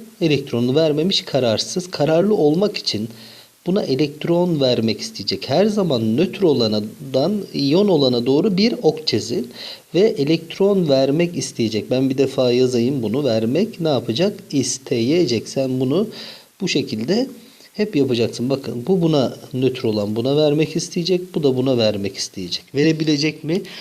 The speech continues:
Karşılaştıralım. Z'nin elektron verme isteği X'ten büyükse ki Z'nin elektron verme isteği X'ten büyük değil. Gördüğünüz gibi bakın aktiflik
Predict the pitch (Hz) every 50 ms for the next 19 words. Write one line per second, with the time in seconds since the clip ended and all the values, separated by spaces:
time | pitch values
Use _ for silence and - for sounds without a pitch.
0 | - - - - - 127 120 113 - - 120 110 107 - - - 107 95 95 -
1 | - - - - - - _ - - - 127 120 120 135 160 185 208 220 208 147
2 | 110 - - 135 135 156 156 - - - - 175 180 190 196 175 147 127 127 127
3 | 127 131 131 139 160 - - 131 - - - - - 127 120 113 98 90 - -
4 | - 139 139 - - - - - 160 143 120 110 104 104 104 110 117 131 185 220
5 | 220 - - - 127 101 107 117 - - - - - _ _ _ _ - - 127
6 | 117 113 113 - - - - - _ - - 117 113 110 127 127 127 131 139 127
7 | 120 120 123 123 123 - - - 123 127 131 127 120 117 113 117 120 131 131 120
8 | - - - 123 120 120 120 120 - - - - 131 127 127 123 127 131 127 127
9 | 127 - 151 147 131 123 120 120 - - - - 110 107 107 104 110 107 104 101
10 | 107 110 107 107 110 110 - 123 117 127 131 131 - 151 143 - 175 202 233 233
11 | -